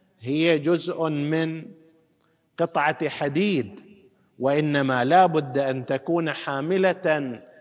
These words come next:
لصفاته. كذلك الحال بالنسبة إلى فاطمة ورسول الله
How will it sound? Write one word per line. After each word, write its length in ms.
لصفاته. 920
كذلك 600
الحال 760
بالنسبة 720
إلى 440
فاطمة 640
ورسول 680
الله 480